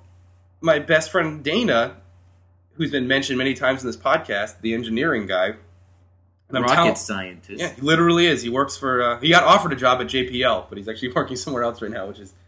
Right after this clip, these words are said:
Speaker 2: That's
Speaker 1: doubly
Speaker 2: J P
Speaker 1: crazy.
Speaker 2: Licks, right?
Speaker 1: <laughs> Yeah, yeah, yeah, J P Licks. I love that place. <laughs> Um, so I, I'm telling him about it. I'm all upset. I'm like, "What am I gonna do, man? My birthday's in a week. <laughs> Like, what am I gonna do?" <laughs>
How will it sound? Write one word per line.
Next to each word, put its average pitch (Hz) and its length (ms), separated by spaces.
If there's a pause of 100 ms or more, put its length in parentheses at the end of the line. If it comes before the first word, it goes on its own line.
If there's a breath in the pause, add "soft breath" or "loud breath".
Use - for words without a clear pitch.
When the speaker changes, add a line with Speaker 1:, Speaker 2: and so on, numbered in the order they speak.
(160)
Speaker 2:
That's 135 200
Speaker 1:
doubly 151 300
Speaker 2:
J 135 60
P - 40
Speaker 1:
crazy. 131 120
Speaker 2:
Licks, - 240
right? 107 240
Speaker 1:
<laughs> - 40
Yeah, 180 160 (100)
yeah, 196 140
yeah, 165 160
J 123 160
P 131 140
Licks. 123 240
I 107 40
love 120 160
that 101 160
place. 101 140 (220)
<laughs> 165 600
Um, 214 320 (680 loud breath)
so 202 520
I, 220 260
I'm 196 200
telling 196 280
him 170 80
about 151 220
it. 156 80
I'm 180 100
all 170 220
upset. 156 260
I'm 170 100
like, 226 80
"What 262 120
am 240 80
I 233 40
gonna 226 100
do, 233 280
man? 214 340
My 220 100
birthday's 220 460
in 214 60
a 208 60
week. 214 380
<laughs> 180 60
Like, 214 140
what - 40
am 240 140
I - 40
gonna 220 240
do?" 202 400
<laughs> - 60